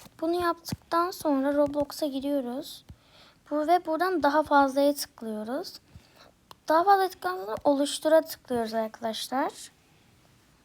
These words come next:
Sonra bu, bu ikinciye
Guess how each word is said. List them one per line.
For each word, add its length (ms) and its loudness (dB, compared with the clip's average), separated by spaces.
Sonra 440 -2
bu, 300 -4
bu 160 -6
ikinciye 680 2